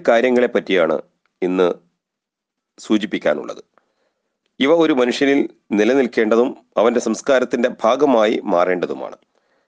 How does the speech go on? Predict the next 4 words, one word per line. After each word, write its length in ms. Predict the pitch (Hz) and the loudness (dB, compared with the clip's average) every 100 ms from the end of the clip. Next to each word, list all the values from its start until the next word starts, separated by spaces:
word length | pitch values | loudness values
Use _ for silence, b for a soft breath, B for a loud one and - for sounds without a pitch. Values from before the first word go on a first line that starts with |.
| _ _ _ _ _ _ _ | _ _ _ _ _ _ _
മഹാനായ 520 | 147 135 123 104 87 - _ _ _ _ _ _ _ _ _ _ _ _ _ _ _ _ _ _ | 0 2 4 2 2 -2 _ _ _ _ _ _ _ _ _ _ _ _ _ _ _ _ _ _
സ്വഹാബി, 540 | - 113 113 92 76 - _ _ _ _ _ _ _ _ 113 | -4 0 0 0 -6 -10 _ _ _ _ _ _ _ _ -2
നബി 140 | 123 | -2
ശിഷ്യൻ 400 | 120 110 90 - | -2 -4 -4 -6